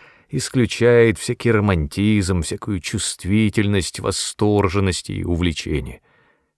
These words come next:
Всегда и везде он должен быть не то, к чему его побуждают влечения личные, а то, что предписывает ему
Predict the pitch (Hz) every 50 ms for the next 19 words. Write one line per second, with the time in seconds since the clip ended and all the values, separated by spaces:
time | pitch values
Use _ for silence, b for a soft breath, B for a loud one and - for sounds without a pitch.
0 | _ _ _ _ _ _ _ _ _ - - - - - 76 67 71 107 123 120
1 | 110 107 95 78 71 67 65 80 92 104 110 104 104 98 87 80 - 113 113 107
2 | 110 107 107 117 107 - 104 95 80 - - 104 110 113 110 - - - 95 90
3 | 101 104 101 95 104 104 95 - 98 87 90 80 76 73 95 95 98 98 90 -
4 | - 73 82 87 82 - 113 110 98 87 80 78 73 71 73 98 107 101 - -
5 | - 113 107 107 104 - b b b b b b b b b b b b b _
6 | _ - - - - 127 127 - - 131 110 - 110 101 - _ - - 110 117
7 | 107 - 113 110 113 110 107 - 113 107 110 113 110 104 92 82